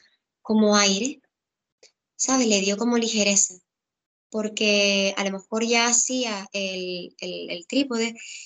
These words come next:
y luego me veía con ganas de explorar otras cosas y era como una diversión. Eso es, es importante realmente.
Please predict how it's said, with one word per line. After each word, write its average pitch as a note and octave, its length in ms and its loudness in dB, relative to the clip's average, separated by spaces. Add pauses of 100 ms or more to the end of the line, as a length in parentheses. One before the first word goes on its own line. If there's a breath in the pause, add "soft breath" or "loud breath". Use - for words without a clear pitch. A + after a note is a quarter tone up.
(160 loud breath)
y G3+ 140 -2
luego A#3 340 4
me A#3+ 140 4
veía G#3+ 220 4
con A#3 140 -2
ganas B3 280 -2
de A3+ 120 0
explorar G3 440 -4
otras G#3+ 220 -8
cosas A3+ 360 -2
y G#3+ 60 -6
era G#3+ 120 -4
como A#3 180 -4
una A3+ 280 -2
diversión. F#3+ 600 -2 (880 loud breath)
Eso A#3 760 -2
es, A3 460 -4
es G#3+ 120 -6
importante G#3 520 -6
realmente. F3+ 540 -8